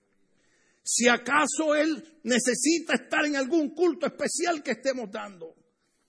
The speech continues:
Le digo, "No, Tony, tranquilo, estamos bien.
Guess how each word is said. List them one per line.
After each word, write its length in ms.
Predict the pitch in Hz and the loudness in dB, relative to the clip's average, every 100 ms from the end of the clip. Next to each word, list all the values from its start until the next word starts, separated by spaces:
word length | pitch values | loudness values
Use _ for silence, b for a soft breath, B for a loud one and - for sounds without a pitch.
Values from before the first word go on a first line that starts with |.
| _ _ _ _ | _ _ _ _
Le 100 | 165 | 0
digo, 160 | 185 185 | 2 -2
"No, 160 | 214 | -4
Tony, 240 | 220 214 180 | -4 -6 -6
tranquilo, 540 | 170 165 220 220 170 | -8 -6 -6 -4 -6
estamos 340 | - 185 196 | -8 -8 -8
bien. 440 | 175 214 202 180 | -4 -4 -4 -8